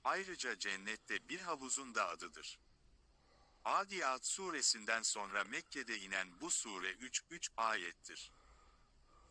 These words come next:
Erkek çocukları yaşamadığı için peygamberimize müşrikler, nesli kesik manasına,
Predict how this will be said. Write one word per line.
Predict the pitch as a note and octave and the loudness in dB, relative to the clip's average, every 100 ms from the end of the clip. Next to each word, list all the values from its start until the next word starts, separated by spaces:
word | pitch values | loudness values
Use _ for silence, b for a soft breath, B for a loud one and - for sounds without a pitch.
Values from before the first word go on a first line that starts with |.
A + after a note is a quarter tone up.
| G2 | 4
Erkek | A#2 C3+ A3+ - | 4 4 -4 -2
çocukları | D#3+ C3 B2+ B2 A#2 | -4 -4 -2 0 0
yaşamadığı | G#2+ B2+ - D#3 B2+ G#2+ A2 | 2 4 4 2 -2 -4 -4
için | G2 - B2 A2+ | -2 -2 -2 -2
peygamberimize | G#2 F#2+ G2+ F#2+ G2 G2+ G2 F#2+ F2+ | -2 0 2 2 2 -4 -2 0 0
müşrikler, | E2+ G2 - F2 - E2 A#2 - - - | -2 -2 -2 -4 -6 -2 -2 -2 -14 -14
nesli | - G#2 - C3+ | -4 0 0 -2
kesik | - G#2 - - B2+ | -4 2 2 2 2
manasına, | G#2+ F2+ F2 E2 - F2+ G#2+ | 4 4 4 4 2 4 2